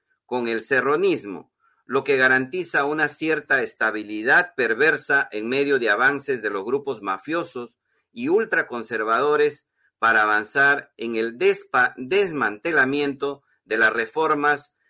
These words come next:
que hemos logrado en educación, salud, transporte, etcétera.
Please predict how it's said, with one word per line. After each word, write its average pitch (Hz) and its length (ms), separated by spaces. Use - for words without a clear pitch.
que 120 480
hemos 139 320
logrado 127 680
en 104 600
educación, 113 800
salud, 127 600
transporte, 131 720
etcétera. - 500